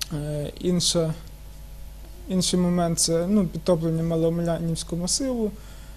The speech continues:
і функціонування транспорту. Тобто я просив, ну, пропонував в програмі розмістити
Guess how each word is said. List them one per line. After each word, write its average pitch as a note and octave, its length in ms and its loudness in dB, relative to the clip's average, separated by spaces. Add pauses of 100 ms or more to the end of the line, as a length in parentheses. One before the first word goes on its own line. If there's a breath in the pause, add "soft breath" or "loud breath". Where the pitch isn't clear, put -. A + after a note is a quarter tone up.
(360 loud breath)
і G#3 400 8 (180)
функціонування F#3+ 1000 4 (360)
транспорту. - 680 0 (140)
Тобто - 280 -6
я F3 300 4 (760)
просив, F#3 420 4 (400 loud breath)
ну, F3+ 280 6 (160)
пропонував G3 500 10
в F3+ 60 -2
програмі F3+ 760 6
розмістити F3+ 880 6